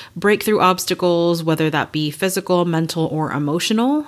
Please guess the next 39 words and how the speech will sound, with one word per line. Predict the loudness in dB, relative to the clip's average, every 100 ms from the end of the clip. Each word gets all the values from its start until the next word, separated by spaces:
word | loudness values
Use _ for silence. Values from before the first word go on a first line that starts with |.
| -6
that | -2 0 0
are | -2
keeping | -4 -2 0 0
them | 0
stuck | -2 -2 0 0 -2 -4
and | -2 -2
holding | -2 -2 0 0
them | 0
back | 0 0 -4
in | -4 -4
their | -2
life | -2 -4 -4 -6
or | -4
their | -4
business. | -4 -6 -6 -6 -8 -10 -12 -14 -14 -16 -18 -6
Um, | -2 -2 -2 -6 -4
she | 0 2 4
is | 4 6 4 2
someone | 0 2 2
who | 2
believes | 2 2 4 2 2
that | -2 -2
we | 0
all | 2 2
have | 2 0 0
the | 0 0
answers | -2 -2 -2 -2 -2
within, | -4 -4 -4 -2 0 0
and | 0 -2
sometimes | -2 -4 -4 -4 -2 0
we | 0
just | 0 -2 -4
need | -2 0 -2 -6 -14 -14 -10 -2
a |
little | 2 2
help | 2 2 2 2 -2
accessing | -4 -4 -6 -6 -4 -4
them. | -4 -4 -4 -4
So | -2 0 2 0 -2